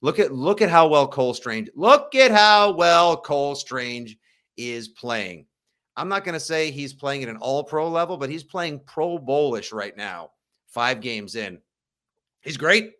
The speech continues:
He's absolutely great. No pressures allowed again last Sunday. Just wham on the blocks out there.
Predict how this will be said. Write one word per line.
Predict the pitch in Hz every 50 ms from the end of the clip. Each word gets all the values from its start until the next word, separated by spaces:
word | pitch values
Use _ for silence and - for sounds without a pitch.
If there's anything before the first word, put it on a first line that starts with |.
| _ _ _
He's | - 135 - -
absolutely | 147 160 185 - - 190 202 196 147
great. | 165 196 208 165 - - _ _ _ _ -
No | 123 139
pressures | 147 - - 160 160 165 180 160 147
allowed | 156 147 147 156 156 151
again | 143 135 143 147 151
last | 156 151 151 151 -
Sunday. | - 156 156 156 156 165 180 - _ _ _ _ _ _ _
Just | - 135 123 - - - - _
wham | - - 143 190 208 190 - 123 107 - _ _ _ _
on | - 123 131 127
the | 123
blocks | 110 117 120 123 123 123 117 - -
out | 123 117 113 113
there. | 117 113 113 113 113 113